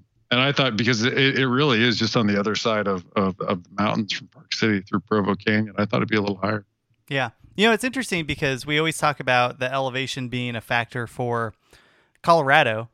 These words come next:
Speaker 2: um, but Colorado's fifty-three hundred, and what did we just say? Provo was, uh, oh, Salt Lake Ci-,
Speaker 1: Yeah.
Speaker 2: City's fifty-two hundred. I was wondering if
Speaker 1: Yeah.
Speaker 2: it was a little higher there. Okay. Yeah, that's interesting. Just something to keep an
Speaker 1: Salt
Speaker 2: eye on
Speaker 1: Lake
Speaker 2: there.
Speaker 1: City,
Speaker 2: Hmm?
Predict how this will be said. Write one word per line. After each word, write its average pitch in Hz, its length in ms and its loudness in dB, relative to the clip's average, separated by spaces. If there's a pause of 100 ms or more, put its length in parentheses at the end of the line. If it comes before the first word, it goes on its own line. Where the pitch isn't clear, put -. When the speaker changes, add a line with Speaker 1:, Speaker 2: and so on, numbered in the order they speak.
(320)
Speaker 2:
um, 127 160 -4
but 127 180 -8
Colorado's 175 460 2
fifty-three 196 460 -4
hundred, 214 340 -4 (200)
and 147 160 -4
what 160 80 -4
did 156 80 -6
we 165 80 -4
just 147 200 -8
say? 151 240 -4 (180)
Provo 160 400 0
was, 131 320 -4
uh, 117 360 0 (840)
oh, 143 160 2
Salt 233 220 0
Lake 196 140 -2
Ci-, 160 280 -8
Speaker 1:
Yeah. 135 160 4
Speaker 2:
City's 131 240 0
fifty-two 131 480 -6
hundred. 110 340 -10 (440)
I - 80 -8
was 127 140 -6
wondering 120 300 -4
if 117 80 -2
Speaker 1:
Yeah. 104 140 2
Speaker 2:
it 120 60 -6
was 123 160 -8
a 127 60 -12
little 123 300 -10
higher 123 380 -12
there. 123 240 -14
Okay. 170 260 -4
Yeah, 269 240 -4
that's 160 160 -12
interesting. - 340 -18 (340)
Just - 140 0
something 311 180 2
to 277 60 0
keep 269 120 2
an 254 80 8
Speaker 1:
Salt 214 100 8
Speaker 2:
eye 208 60 6
on 196 60 6
Speaker 1:
Lake 156 100 6
Speaker 2:
there. - 80 2
Speaker 1:
City, 131 400 0 (320)
Speaker 2:
Hmm? 151 100 -12